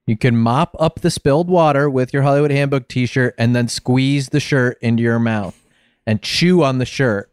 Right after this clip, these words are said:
and suck and get the water out of it. <laughs> That is allowed. So thank you, Mario, for being polite.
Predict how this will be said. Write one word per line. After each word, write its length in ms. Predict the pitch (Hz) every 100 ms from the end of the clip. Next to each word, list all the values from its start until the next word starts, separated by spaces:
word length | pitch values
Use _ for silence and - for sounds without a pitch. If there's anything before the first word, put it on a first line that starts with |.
| -
and 120 | 113
suck 460 | - - 143 127 - - -
and 180 | 117 117
get 280 | 123 127 117
the 80 | 117
water 340 | 113 110 110
out 200 | 110 104
of 100 | 101
it. 100 | 104 -
<laughs> 60 | - - _ _ _ _ _ _ _ - - - _ - - _ - - _ -
That 280 | 139 147 -
is 160 | 139 135
allowed. 720 | 139 131 127 123 104 82 -
So 240 | - - 113
thank 400 | - 147 156 -
you, 120 | 120
Mario, 460 | 110 104 101 101 98
for 160 | -
being 300 | 95 113 110
polite. 720 | - 113 113 110 107 - -